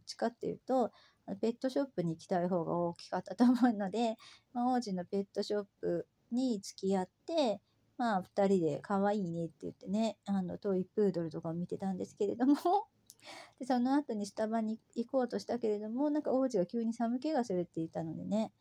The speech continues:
あーと思って、で、ちょっと私も、あの、カバン見たらね、あの、ミニカイロが奇跡的に、あの、入ってて嬉しくって、まあ、そのカイロを背中に貼ってあげたりとかしました。そしたらちょっと良くなったみたいで良かったけれども、明日お仕事なので、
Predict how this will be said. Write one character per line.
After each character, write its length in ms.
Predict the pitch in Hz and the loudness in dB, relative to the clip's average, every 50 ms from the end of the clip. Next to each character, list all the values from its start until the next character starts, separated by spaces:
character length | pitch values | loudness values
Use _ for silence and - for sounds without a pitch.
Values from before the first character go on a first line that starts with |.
| _ _ _ _ _ _ _ _ | _ _ _ _ _ _ _ _
あ 600 | - 214 214 220 220 220 220 220 220 214 202 202 | -4 -2 -2 0 0 -2 -2 -2 -2 -2 -4 -4
ー 40 | 196 | -4
と 80 | - 190 | -4 -4
思 160 | 175 175 175 | -2 -4 -4
っ 40 | 175 | -6
て、 400 | - _ - 190 190 180 160 180 | -6 _ -2 0 2 2 0 -2
で、 140 | 196 202 196 | -4 -8 -8
ち 120 | - 277 | -6 -6
ょ 60 | 277 | -6
っ 20 | 277 | -4
と 160 | - 214 190 | -4 -2 -2
私 340 | 180 175 190 202 202 - 220 | 0 0 0 -2 -4 -2 -2
も、 340 | 214 214 220 220 214 - _ _ _ _ _ _ _ _ - | -2 0 0 0 0 -2 _ _ _ _ _ _ _ _ -8
あ 160 | 214 214 208 | -4 -2 0
の、 260 | 196 196 196 196 196 196 | 2 2 2 0 0 0
カ 160 | - 240 226 | 0 0 2
バ 220 | 233 254 269 269 | 4 4 4 4
ン 80 | 269 269 | 4 4
見 100 | 277 277 | 2 2
た 140 | - 208 180 | 2 2 2
ら 100 | 175 165 | 2 2
ね、 380 | 170 185 185 175 165 131 - - - | 0 0 0 0 0 -2 -4 -6 -4
あ 100 | - 190 | -2 0
の、 80 | 190 | 2
ミ 180 | 190 196 208 220 | 2 2 2 2
ニ 160 | 226 240 240 | 2 0 0
カ 200 | - - 294 285 | 2 4 4 4
イ 40 | 247 | 4
ロ 80 | 202 185 | 4 2
が 120 | 180 180 | 2 0
奇 200 | - - - - | -2 -4 -4 -4
跡 160 | 220 - - | -4 -4 -2
的 260 | - 233 240 - 233 | 0 -2 0 0 0
に、 300 | 233 240 240 233 226 220 - _ _ _ _ _ _ - | 2 4 4 4 2 -2 -8 _ _ _ _ _ _ -6
あ 140 | 226 226 220 | -4 -2 -2
の、 80 | 214 | 0
入 200 | 208 240 277 269 | 2 2 2 2
っ 40 | 247 | 2
て 100 | - 190 | -2 -6
て 300 | - - 180 175 170 - - | -4 0 0 0 0 0 -2
嬉 260 | 190 208 214 214 - | -2 -2 -2 -2 -4
し 60 | - | -4
く 120 | - 185 | -6 -6
っ 20 | 175 | -6
て、 360 | - _ - 226 254 240 226 | -6 _ -6 -4 -2 0 0
ま 120 | 220 202 | 0 -2
あ、 40 | 202 | -2
そ 140 | 208 220 214 | -2 -4 -4
の 140 | 208 208 208 | -4 -6 -4
カ 260 | - 247 233 220 202 | 0 2 2 4 4
イ 60 | 185 | 2
ロ 240 | 180 180 175 180 180 | 2 2 2 2 2
を 80 | 180 190 | 2 0
背 120 | - 202 | 0 -2
中 260 | 190 196 190 - 190 | -2 -2 -2 -2 -2
に 80 | 180 190 | -2 -2
貼 100 | 196 185 | -2 -4
っ 80 | - | -4
て 120 | _ - 185 | _ -2 -2
あ 80 | 180 | -2
げ 120 | 180 175 175 | 0 -2 -2
た 120 | - 196 | -2 -2
り 120 | 180 175 170 | -2 -2 -4
と 100 | - - | -6 -8
か 140 | - 170 | -8 -8
し 100 | - - | -8 -8
ま 200 | 175 175 175 170 170 | -8 -8 -8 -8 -10
し 60 | - | -10
た。 200 | - - - - - _ _ _ _ _ | -10 -10 -10 -10 -12 _ _ _ _ _
そ 140 | - - 302 | -10 -8 -8
し 80 | 294 - | -4 0
た 100 | 403 370 | 0 0
ら 60 | 277 | 0
ち 100 | - 254 | 0 -2
ょ 40 | 240 | -4
っ 20 | |
と 120 | 247 - 202 | -2 -2 -2
良 140 | 214 220 | -2 -2
く 100 | 214 208 196 | -2 -2 -2
な 100 | 190 185 | -2 -2
っ 80 | 185 | -4
た 100 | - 180 | -4 -4
み 100 | 175 175 | -4 -4
た 140 | 175 175 170 | -4 -4 -4
い 60 | 165 | -4
で 80 | 175 175 | -4 -4
良 80 | 190 196 | -4 -2
か 100 | 196 185 | -4 -4
っ 60 | 180 | -4
た 140 | - - 175 | -6 -8 -10
け 80 | - 175 | -8 -8
れ 80 | 185 | -8
ど 100 | - 190 | -8 -8
も、 300 | 202 226 262 269 247 - - | -4 -2 0 0 -2 -2 -4
明 60 | 220 | -8
日 180 | - - - | -6 -4 -4
お 80 | 208 214 | -4 -4
仕 140 | - - 233 | -4 -4 -2
事 260 | 220 202 202 185 180 | -2 -2 -4 -4 -4
な 80 | 180 175 | -4 -2
の 160 | 165 160 175 | -4 -4 -2
で、 280 | 214 240 226 208 - | -2 -2 -2 -2 -4